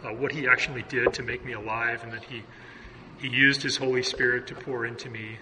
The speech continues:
uh, affections that were not a part of me before, and they were, they were affections that came from God. And those are the things that have given me the,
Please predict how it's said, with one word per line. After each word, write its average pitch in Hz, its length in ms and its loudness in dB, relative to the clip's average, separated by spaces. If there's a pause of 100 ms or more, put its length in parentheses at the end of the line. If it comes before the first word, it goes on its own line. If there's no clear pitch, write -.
(340)
uh, - 240 -14
affections 131 520 2
that 123 280 -8
were 131 80 -10
not 117 200 -6
a - 20 -6
part 123 340 -4
of 123 160 -2
me 131 200 -4
before, 127 500 -4
and - 800 -14
they 110 60 -8
were, 107 240 -10 (420)
they 131 60 -4
were 113 100 -2
affections 131 420 0
that 127 120 -10
came 123 180 -4
from 127 300 -8
God. 123 280 0 (800)
And 110 180 -10
those 113 140 -6
are 120 60 -8
the 110 100 -6
things 127 400 -2
that 113 220 -6
have 107 320 -12
given 120 260 -4
me 110 180 -4
the, 107 200 -10